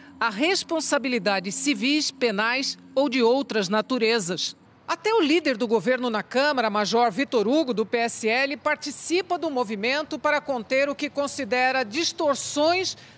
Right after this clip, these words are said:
no texto sobre abuso de autoridade. Ele reuniu ontem representantes dos magistrados, Ministério Público, fiscais, policiais, mais de cinquenta pessoas. Ouviu argumentos e sugestões. E hoje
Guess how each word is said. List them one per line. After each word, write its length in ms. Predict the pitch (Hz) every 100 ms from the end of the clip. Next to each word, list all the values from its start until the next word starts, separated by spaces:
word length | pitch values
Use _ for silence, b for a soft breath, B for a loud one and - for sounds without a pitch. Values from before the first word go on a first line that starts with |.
| -
no 180 | 233 330
texto 560 | - 277 294 294 - 294
sobre 360 | - 277 277
abuso 480 | 254 180 254 240 254
de 80 | 247
autoridade. 760 | 247 262 254 208 226 233 175 B B B 262
Ele 140 | 339
reuniu 520 | 339 359 247 233 208
ontem 460 | 226 311 285 202 170 B -
representantes 880 | 262 - 320 254 269 - 285 254 202
dos 180 | 226
magistrados, 880 | 202 214 170 - - 240 254 233 208
Ministério 560 | 220 233 214 - 233 185
Público, 560 | - 262 277 208 214
fiscais, 720 | 190 262 - - 226 262 233 -
policiais, 720 | 262 262 254 240 240 262 - B B -
mais 200 | 285 226
de 120 | 269
cinquenta 760 | - 302 277 - 330 403 370 370
pessoas. 680 | 320 - 277 247 202 - B B -
Ouviu 340 | 269 220 220
argumentos 720 | 220 196 240 262 370 403 370 330
e 80 |
sugestões. 880 | 359 339 311 330 - 247 247 208 - B B B
E 160 | 285 320
hoje 360 | 262 302 339